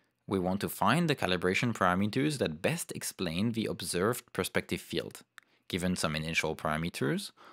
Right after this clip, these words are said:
we can render a new field and compare it to the estimation of a neural network.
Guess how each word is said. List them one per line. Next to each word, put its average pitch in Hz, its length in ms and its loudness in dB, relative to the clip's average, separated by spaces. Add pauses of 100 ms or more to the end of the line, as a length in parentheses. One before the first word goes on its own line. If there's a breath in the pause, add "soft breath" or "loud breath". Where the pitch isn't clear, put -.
(100)
we 113 80 -2
can 92 260 0
render 160 400 2
a 104 120 2
new 95 180 2
field 107 480 -2
and 110 140 0
compare 107 340 2
it 147 240 -2
to - 80 -4
the 95 160 0
estimation 85 760 -2
of 120 220 0
a 160 60 2
neural 139 240 4
network. - 520 -4